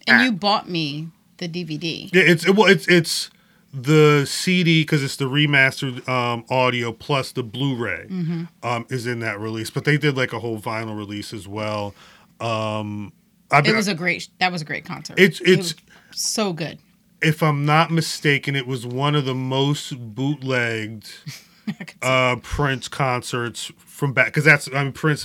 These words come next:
Speaker 2: fans are so obsessive. But, uh, then it was, the audio was bootlegged as well. And I think they did, they, like, released the concert on YouTube for, like, three days as, like, a fundraiser, and then they took it down.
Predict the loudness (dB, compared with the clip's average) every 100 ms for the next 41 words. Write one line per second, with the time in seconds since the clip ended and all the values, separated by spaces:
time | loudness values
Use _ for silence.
0 | -6 -4 -6 -6 -8 -8 -8 -6 -6 -6
1 | -10 -14 -20 -20 -8 0 2 2 2 0
2 | -2 -6 -10 _ _ _ _ _ _ _
3 | _ _ _ -8 0 4 4 4 -2 0
4 | -2 -2 -4 -2 2 2 2 0 -2 -4
5 | -6 -8 -8 -6 -6 -6 -10 -8 -6 -6
6 | -10 -8 -4 -4 0 0 2 0 0 -2
7 | 0 0 0 0 0 -2 -4 -6 -6 0
8 | 0 0 -4 -4 -4 -2 -4 -4 -6 -4
9 | -8 _ _ _ _ _ _ -4 -2 -2
10 | -6 -4 -2 -2 -2 -6 -6 -6 -4 -4
11 | -6 -6 -4 0 2 2 0 -8 -8 -8
12 | -8 -12 -8 -6 -4 -2 -2 -2 -6 -6
13 | -6 -4 -4 -6 -6 -2 -2 -4